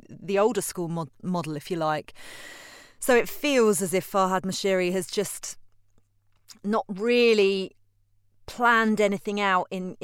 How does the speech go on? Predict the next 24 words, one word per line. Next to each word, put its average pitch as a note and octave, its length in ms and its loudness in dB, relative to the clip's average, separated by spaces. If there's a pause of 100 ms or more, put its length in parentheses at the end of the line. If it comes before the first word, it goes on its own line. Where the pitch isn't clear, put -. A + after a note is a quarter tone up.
(140)
in F#3+ 160 -6
great F#3+ 400 0
length, F#3 500 -2
and F#3 140 -6
there's F#3 160 -4
no F#3 100 -4
strategy F#3 920 -4
at D#3+ 140 -6
Everton D#3 380 -8
Football D#3+ 320 -10
Club, D#3+ 340 -6
and, F3 220 -8
and F#3 260 -6
that's - 260 -4
really F3+ 220 -6
worrying, F3 460 -2
and F3+ 80 -6
that's - 180 -6
why G3 140 -2
the F#3+ 80 -8
fans F#3+ 360 -4
are F#3 60 -10
so G3+ 160 -4
frustrated. - 680 -10